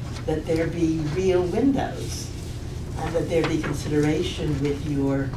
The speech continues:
with your client about how you might possibly have, uh, blackout curtains or whatever it would be, so that they're not ghost wi-, windows. Because if you are maintaining that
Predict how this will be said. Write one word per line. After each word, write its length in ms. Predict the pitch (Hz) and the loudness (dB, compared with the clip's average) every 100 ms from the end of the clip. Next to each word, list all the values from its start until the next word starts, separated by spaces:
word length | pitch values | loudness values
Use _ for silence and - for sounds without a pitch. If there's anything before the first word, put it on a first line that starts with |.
| - - - - - - - | -6 -8 -8 -8 -8 -2 0
with 280 | 147 - - | 0 0 -2
your 140 | 277 - - | -2 -2 -4
client 560 | 180 208 254 139 254 - - - - - - - | -4 0 0 0 -2 -4 -8 -8 -8 -8 -8 -8
about 260 | - 165 160 | -2 0 0
how 300 | - 151 165 | -2 -2 0
you 160 | 160 156 | 0 0
might 260 | 151 156 | 0 0
possibly 640 | - 156 147 160 - 147 143 143 | -4 -4 -4 -4 0 0 0 0
have, 360 | 143 143 135 - - - - - - - - - - 151 | -4 -4 -4 -6 -8 -8 -8 -6 -6 -6 -8 -8 -8 -6
uh, 300 | 156 156 - - | -4 -4 -6 -6
blackout 500 | - 139 147 165 151 | -2 -2 0 0 -2
curtains 400 | - 202 202 - | -2 -2 0 0
or 100 | 156 | 0
whatever 380 | 135 135 143 156 | 0 0 0 0
it 80 | 156 | 2
would 180 | 151 - | 0 0
be, 380 | 160 147 151 - - - - | 4 4 2 -4 -8 -8 -6
so 120 | 165 | -2
that 160 | 156 156 | 0 2
they're 100 | 165 | 0
not 260 | 180 214 - | 0 -2 0
ghost 400 | 151 147 - - | 2 2 -2 -2
wi-, 260 | 143 147 - | -2 -2 -2
windows. 520 | 151 143 131 123 - | 0 0 0 -4 -6
Because 340 | - - 147 143 | -6 -4 -2 -2
if 140 | 147 | -2
you 160 | 147 131 | 0 0
are 220 | 165 175 | 0 -2
maintaining 720 | 185 185 - 185 180 143 143 - - - - - | -2 -2 -2 -4 -2 -2 -2 -4 -6 -8 -8 -2
that 200 | 151 151 | 0 0